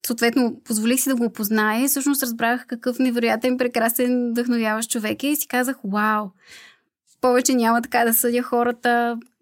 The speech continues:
всеки си има своята истина, своята ценност“, и е много, това е нещо, което учи, учат тези проекти, че хората са толкова различни, но пък, а, е редно да ги уважаваме и да ги опознаваме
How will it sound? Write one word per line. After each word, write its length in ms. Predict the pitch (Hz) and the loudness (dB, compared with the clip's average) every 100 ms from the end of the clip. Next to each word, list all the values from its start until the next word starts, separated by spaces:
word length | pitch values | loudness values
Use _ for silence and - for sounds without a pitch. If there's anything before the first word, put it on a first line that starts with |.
| - | -10
всеки 320 | - - 233 - | -2 -2 0 -2
си 100 | 233 | 0
има 360 | 233 233 226 | 0 0 0
своята 480 | 220 233 226 226 226 | -2 -2 -2 -2 -2
истина, 520 | 226 226 240 233 226 | 0 -2 0 2 0
своята 320 | 220 226 233 | -2 -2 -2
ценност“, 580 | 247 - 220 233 285 - - - | -2 0 0 2 0 -2 -8 -8
и 180 | 254 254 | -2 0
е 40 | |
много, 300 | 240 240 247 233 _ - - | 0 -2 -6 -12 _ -20 -20
това 240 | - 247 240 | -4 0 2
е 40 | |
нещо, 260 | 240 240 - | 2 -2 -4
което 260 | 233 233 | -4 -2
учи, 420 | 226 - 226 208 - - - - _ | -4 -4 -4 -6 -10 -20 -20 -20 _
учат 260 | 240 226 - | -6 -4 -2
тези 240 | 220 208 | -2 -4
проекти, 360 | - 220 220 294 | -6 -6 -6 -4
че 120 | 294 | -4
хората 340 | - 247 233 | -2 -4 -4
са 80 | 254 | -6
толкова 280 | 220 - 311 | -6 -4 -2
различни, 800 | 302 220 208 - 254 285 294 269 - | 0 -2 -2 -2 0 2 0 -2 -4
но 400 | 247 247 240 233 - | -2 0 -2 -4 -6
пък, 400 | 233 226 - - | -6 -6 -8 -2
а, 300 | 226 226 220 - _ - | 0 0 -4 -10 _ -4
е 100 | 226 | -2
редно 240 | 226 226 | 0 -2
да 60 | 214 | -4
ги 120 | 214 | -8
уважаваме 540 | 214 214 208 202 208 | -6 -6 -4 -4 -4
и 40 | 220 | -4
да 60 | |
ги 120 | 214 | -6
опознаваме 840 | 202 - 190 202 202 196 196 208 | -10 -10 -4 -2 -2 -2 -4 -4